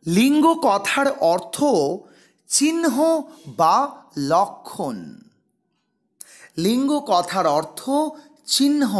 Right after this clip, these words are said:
বা লক্ষণ। লিঙ্গ কাকে বলে আমরা কি বলবো?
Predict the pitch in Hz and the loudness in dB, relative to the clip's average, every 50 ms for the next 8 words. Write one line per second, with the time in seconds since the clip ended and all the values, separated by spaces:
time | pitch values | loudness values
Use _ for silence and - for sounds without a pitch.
0 | 156 160 208 277 277 - - - - - - - - 156 139 143 180 247 311 320 | 0 0 0 -2 -2 -6 -12 -20 -20 -20 -20 -8 -2 2 2 4 4 4 2 0
1 | - - - - _ - 131 135 147 165 190 190 - - - - - 147 113 85 | -4 -10 -18 -18 _ -8 -6 -2 0 0 0 0 -2 -8 -16 -14 -10 -10 -10 -10
2 | 69 58 - - - _ _ _ _ _ _ _ _ _ _ _ _ _ _ _ | -10 -16 -20 -20 -20 _ _ _ _ _ _ _ _ _ _ _ _ _ _ _
3 | _ _ _ _ _ _ - - - - - - - 185 220 277 302 320 330 339 | _ _ _ _ _ _ -20 -20 -20 -20 -10 -2 0 2 4 4 4 4 4 4
4 | 339 349 349 349 - 262 208 196 202 285 - 269 285 269 208 208 175 156 139 120 | 4 2 2 0 0 2 2 2 0 -2 -2 -2 0 0 2 2 2 2 0 -2
5 | 104 87 - - _ _ _ _ _ _ _ _ - - 170 175 170 170 170 170 | -8 -10 -14 -18 _ _ _ _ _ _ _ _ -2 -2 0 0 0 -2 -2 -2
6 | - 190 214 202 240 269 277 262 220 277 | -4 -4 -2 0 0 0 0 0 0 -2